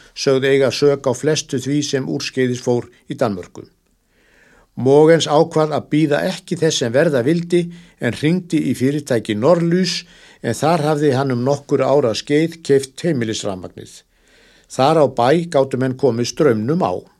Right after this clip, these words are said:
Tók að vísu nokkra klukkutíma en maturinn í kæliskápnum hélst óskemmdur. Ástæða þess að straumur var tekinn af húsi Mogens Nielsen átti sér forsögu sem hófst með símtali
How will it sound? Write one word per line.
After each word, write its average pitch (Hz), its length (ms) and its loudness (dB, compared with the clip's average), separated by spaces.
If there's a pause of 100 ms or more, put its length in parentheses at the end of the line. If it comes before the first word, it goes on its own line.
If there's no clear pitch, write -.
(1000)
Tók 107 200 -2
að 113 120 2
vísu 127 160 -2
nokkra 127 320 -2
klukkutíma 175 580 2 (460)
en 107 140 -6
maturinn 139 500 -2
í 147 80 -4 (280)
kæliskápnum 143 720 -2
hélst 110 320 -6
óskemmdur. 98 520 -10 (1900)
Ástæða 160 560 2
þess 131 320 0
að 131 80 -2
straumur 175 480 2
var 156 160 2
tekinn 143 400 0
af 123 80 -2
húsi 143 320 -2
Mogens 131 400 4
Nielsen 160 540 -2 (340)
átti - 320 -2
sér 170 160 2
forsögu 143 540 0 (500)
sem 131 300 -2
hófst 170 340 2
með 117 220 -4
símtali 170 480 2